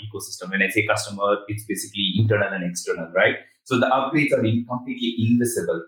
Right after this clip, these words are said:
and that completely challenges the way that we look at availability today. And this multi-cloud approach in terms of solving for mul-, uh,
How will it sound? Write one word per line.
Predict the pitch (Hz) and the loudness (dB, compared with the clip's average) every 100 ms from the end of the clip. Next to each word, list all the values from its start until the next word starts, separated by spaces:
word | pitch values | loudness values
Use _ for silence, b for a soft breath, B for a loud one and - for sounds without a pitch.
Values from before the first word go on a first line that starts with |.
| 101 | 0
and | 110 113 113 92 | 2 2 0 0
that | 139 - - 131 | 0 0 0 0
completely | 139 185 180 175 175 | 2 2 2 0 -2
challenges | - 120 120 123 127 131 | 2 2 2 -2 -2 -2
the | 107 | 0
way | 104 107 | 2 2
that | 113 - | 2 -2
we | 95 | -6
look | 98 110 | -4 0
at | 107 98 | 2 4
availability | 90 98 104 104 98 - 90 | 2 2 2 0 -10 -14 -14
today. | - 110 101 87 - _ _ _ 110 | -6 0 2 0 -4 _ _ _ 0
And | 123 123 113 95 90 | 2 2 2 0 2
this | - 240 | 2 2
multi-cloud | 180 175 - - 147 139 139 135 | 2 0 -4 -2 2 2 2 0
approach | 117 117 113 107 110 110 | 0 0 2 2 2 -2
in | 98 - | -6 0
terms | 117 120 | 4 4
of | 117 107 - - | 4 0 -4 -8
solving | - 143 156 156 156 - - | 0 2 2 -2 -6 -6 2
for | 120 113 | 2 4
mul-, | 107 104 - - | 2 0 -4 0
uh, | 101 98 | 4 4